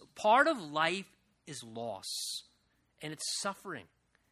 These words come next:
And part of life is hardship and pain, and there are people enduring these things. So as we pass through these painful things and endure suffering, and then God through it comforts us and helps us, and he walks us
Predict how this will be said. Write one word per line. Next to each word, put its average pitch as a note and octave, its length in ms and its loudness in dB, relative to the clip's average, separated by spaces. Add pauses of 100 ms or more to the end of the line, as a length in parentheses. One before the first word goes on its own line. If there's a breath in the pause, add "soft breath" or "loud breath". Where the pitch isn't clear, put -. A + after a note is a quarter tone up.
(260 soft breath)
And D3 120 -12
part G#3+ 200 4
of F#3 100 -4
life G3+ 200 2
is G3+ 100 -4
hardship G3+ 720 -2
and D3+ 160 -10
pain, G#3+ 380 -8
and C3+ 140 -6 (300 loud breath)
there A3 180 -2
are F#3+ 100 2
people A3 500 -6
enduring F3+ 440 -6
these E3+ 160 -10
things. A3 220 -8
So G#3 120 -4
as D#3+ 100 -6
we B3+ 300 -4
pass A3 480 -4
through G#3+ 260 -8
these F#3+ 220 -12
painful G3 460 -10
things F3+ 400 -8
and D3+ 100 -8
endure D#3+ 300 -8
suffering, C3+ 560 -6 (1080 soft breath)
and D#3+ 180 -4
then F#3 200 -4
God G3 400 0
through G#3+ 220 -10
it F#3 160 -8
comforts G3 480 -12
us - 560 -14 (440)
and C#3 120 -16
helps - 420 -8
us, - 400 -16 (260 soft breath)
and C3+ 80 -14
he C3+ 80 -8
walks D#3+ 500 -4
us E3+ 100 -10